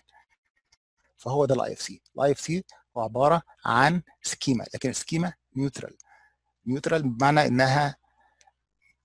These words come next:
يعني إيه؟ عامة لكل الإيه؟ لكل الأطراف ال-،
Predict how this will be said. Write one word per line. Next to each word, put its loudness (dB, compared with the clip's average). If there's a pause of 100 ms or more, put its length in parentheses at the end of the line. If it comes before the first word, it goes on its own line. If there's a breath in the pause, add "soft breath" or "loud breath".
يعني -4
إيه؟ 0
عامة 4
لكل -4
الإيه؟ -4 (240)
لكل -8
الأطراف -4
ال-، -16